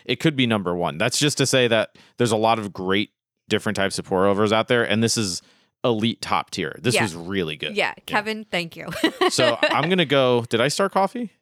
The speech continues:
Speaker 1: Yeah.
Speaker 2: Yeah.
Speaker 1: I'm gonna go A for coffee.
Speaker 2: <laughs>
Speaker 1: I, I, I think it's stupid to go anything but A for
Speaker 2: I
Speaker 1: coffee
Speaker 2: think
Speaker 1: here.
Speaker 2: we have to put in more fireworks because
Speaker 1: Damn it.
Speaker 2: <laughs>
Speaker 1: Why can't you just argue with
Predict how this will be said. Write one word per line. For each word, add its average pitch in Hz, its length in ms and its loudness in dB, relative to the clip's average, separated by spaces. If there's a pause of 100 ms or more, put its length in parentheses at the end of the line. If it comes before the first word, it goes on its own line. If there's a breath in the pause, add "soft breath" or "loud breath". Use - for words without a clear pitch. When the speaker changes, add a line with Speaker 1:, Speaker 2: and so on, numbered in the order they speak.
Speaker 1:
Yeah. 73 320 -4
Speaker 2:
Yeah. 156 320 -6
Speaker 1:
I'm 113 100 0
gonna 139 120 4
go 117 140 4
A 90 160 -2
for 90 160 -6
coffee. 82 460 -2 (100)
Speaker 2:
<laughs> - 120 -16
Speaker 1:
I, 82 400 -2
I, 117 240 0 (100)
I 107 120 -2
think 113 180 -2
it's - 380 -4 (120)
stupid - 760 -2
to 107 80 -2
go 98 180 2
anything 92 380 -4
but 87 160 -2
A 82 160 0
for 85 140 -6
Speaker 2:
I 240 140 2
Speaker 1:
coffee 311 100 -2
Speaker 2:
think - 140 0
Speaker 1:
here. 78 80 -6
Speaker 2:
we 571 160 -8
have 523 220 -4
to - 60 -16
put 320 200 -4
in 233 340 -8
more 202 260 -2
fireworks 190 680 -4
because 247 360 0
Speaker 1:
Damn 277 200 0 (200)
it. - 600 0
Speaker 2:
<laughs> - 0 -
Speaker 1:
Why 180 160 2
can't 240 240 0
you 247 80 -6
just 226 180 -4
argue 226 340 0
with 196 140 2